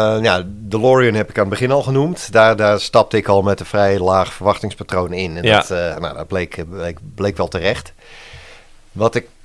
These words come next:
Speaker 1: ook wel een tegenvaller vond, is de, is de Renault Talisman.
Speaker 2: Kan ik goed inkomen, ja.
Speaker 1: Dat is een auto, ik vind hem, eh, ik vind hem er mooi uitzien. Ik vind het een mooi, mooi ontwerp.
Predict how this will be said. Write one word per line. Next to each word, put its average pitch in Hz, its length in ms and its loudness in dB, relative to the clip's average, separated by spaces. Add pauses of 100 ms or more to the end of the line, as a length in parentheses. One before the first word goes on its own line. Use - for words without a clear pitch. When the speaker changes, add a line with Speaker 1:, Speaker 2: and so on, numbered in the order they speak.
Speaker 1:
ook 151 220 -6
wel 127 280 8
een 117 300 0 (640)
tegenvaller 104 760 0
vond, 113 460 -6
is 98 220 -8
de, 92 580 0 (340)
is 90 120 -16
de 98 80 -6
Renault 95 320 -4
Talisman. 107 520 -6 (1200)
Speaker 2:
Kan 104 140 0
ik 95 80 -2
goed - 160 -10
inkomen, 80 380 -8
ja. 80 160 -12
Speaker 1:
Dat 92 220 -2
is 101 200 -4
een 98 240 -2
auto, 110 360 2
ik 104 140 -2
vind 113 160 -2
hem, 107 120 0
eh, 104 240 4
ik 104 140 -4
vind 127 120 0
hem 120 80 4
er 117 60 0
mooi 127 180 4
uitzien. 135 340 2
Ik 147 60 -8
vind 127 120 -10
het 117 100 -4
een 117 60 -2
mooi, 123 140 6
mooi 117 240 2
ontwerp. 107 500 0